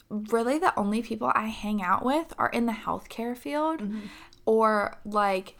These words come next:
Speaker 1: you, which I've, like, already been around and everything. And, um, so, like, I'm not hanging out with anybody who hasn't been exposed to anything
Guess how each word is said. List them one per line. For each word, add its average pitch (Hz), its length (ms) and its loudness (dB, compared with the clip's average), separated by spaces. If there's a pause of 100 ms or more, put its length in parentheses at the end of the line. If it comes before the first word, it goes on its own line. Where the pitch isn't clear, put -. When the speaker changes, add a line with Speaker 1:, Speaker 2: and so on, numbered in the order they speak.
(100)
Speaker 1:
you, 185 340 0
which 240 300 -4 (260)
I've, 190 340 0 (280)
like, 190 260 -2
already 190 320 4
been 185 220 0
around 185 340 -2
and 202 100 -2
everything. 214 800 -2
And, 180 380 -4 (560)
um, 175 480 -8 (720)
so, 196 760 4 (400)
like, 190 340 -2 (100)
I'm 214 160 8
not 240 180 10
hanging 208 460 0
out 175 180 2
with 220 200 -4
anybody 220 460 2
who 208 120 -6
hasn't 185 560 -2 (720)
been 190 180 4
exposed 175 800 -4
to 180 500 -2 (640)
anything 190 640 -2